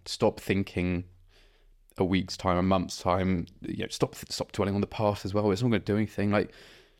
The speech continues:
dwelling on the past, you can look at mistakes and you can improve your actions in future, but dwelling on it for dwelling on its sake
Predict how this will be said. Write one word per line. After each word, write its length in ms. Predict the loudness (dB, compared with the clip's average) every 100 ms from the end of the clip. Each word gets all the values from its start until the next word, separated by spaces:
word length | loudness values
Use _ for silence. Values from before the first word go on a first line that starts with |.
| _ _ -4
dwelling 240 | 2 4 4
on 60 |
the 60 | 0
past, 420 | 2 4 4 2
you 80 | -4
can 140 | 2
look 180 | 2 4
at 60 | 0
mistakes 500 | 0 2 2 2 0
and 100 | 0
you 80 |
can 120 | 0 -2
improve 280 | 2 2 4
your 100 | 4
actions 300 | 2 -2 -2
in 100 | -2
future, 320 | 0 0 0
but 200 | -4 -4
dwelling 300 | 0 2 4
on 100 | 2
it 120 | 2 0
for 80 | -4
dwelling 260 | 2 2
on 80 | 4
its 140 | 0 0
sake 420 | 2 4 2 -4